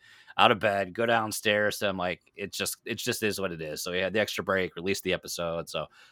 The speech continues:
again, sorry, summer, it happens, right? I mean, we're, we're consistently inconsistent on this podcast, so you're used to that. But, um, last week, I, the big four oh, it happened.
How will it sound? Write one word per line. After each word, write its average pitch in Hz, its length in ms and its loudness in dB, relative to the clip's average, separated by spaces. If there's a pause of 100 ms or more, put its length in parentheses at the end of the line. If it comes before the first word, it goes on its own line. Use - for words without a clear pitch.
(120)
again, 113 260 2
sorry, 143 600 6 (400)
summer, 113 500 4 (1040)
it 104 120 -2
happens, 80 460 2 (120)
right? 95 240 -2 (600)
I - 180 -20
mean, 76 260 -12
we're, 98 300 -2
we're 120 140 0
consistently 165 680 2
inconsistent 113 760 0 (600)
on 90 140 -2
this 80 100 -6
podcast, 73 440 -8
so 78 220 -8 (720)
you're 135 200 -2
used 113 220 0
to 80 60 -12
that. 64 240 -8
But, 82 200 -4 (440)
um, 101 540 0
last 120 240 4
week, 156 280 2 (260)
I, 104 360 0 (500)
the 101 60 -6
big 127 140 2
four 131 260 8
oh, 92 300 6 (260)
it 107 120 -6
happened. 95 400 2